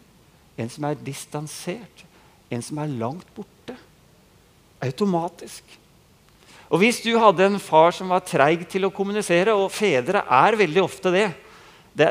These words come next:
jeg tror det er noe mellom disse to hjernehalvdelene som gjør at de ikke klarer å si så veldig mye hvordan de tenker eller føler og alt mulig sånne ting. Kanskje hadde du ikke en far som var så flink til å si, «Jeg er glad i deg.» Ja, du visste det,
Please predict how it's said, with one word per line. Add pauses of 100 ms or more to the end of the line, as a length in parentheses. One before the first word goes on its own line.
(140)
jeg
tror
det
er
noe
mellom
disse
to
hjernehalvdelene
som
gjør
at
de (160)
ikke
klarer
å
si
så
veldig
mye
hvordan
de
tenker
eller
føler
og
alt
mulig
sånne
ting. (920)
Kanskje
hadde
du
ikke
en
far
som (500)
var
så
flink
til
å
si, (580)
«Jeg
er
glad
i
deg.» (200)
Ja,
du
visste
det,